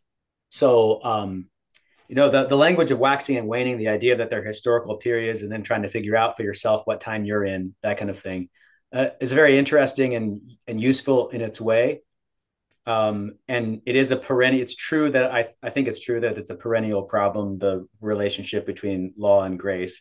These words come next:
form and content, if you want to put it that way. But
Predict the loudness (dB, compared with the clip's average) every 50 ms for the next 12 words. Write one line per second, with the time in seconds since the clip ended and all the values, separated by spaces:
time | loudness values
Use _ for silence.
0 | _ -20 -8 -2 0 0 0 0 -4 -8 -12 -10 -8 -8 -8 -8 -8 -8 -8 -10
1 | -10 -14 _ _ _ _ -20 -20 -20 -20 _ _ _ _ -12 -8 -4 -4 -4 -4
2 | -2 -4 -4 -4 -4 -6 -6 -4 -4 -6 -6 -6 -10 _ _ _ _ _ _ _
3 | _ _ _ _ _ _ _ _ _ _ _ _ _ _ _ _ 4 4 4 4
4 | 0 -4 -8 -14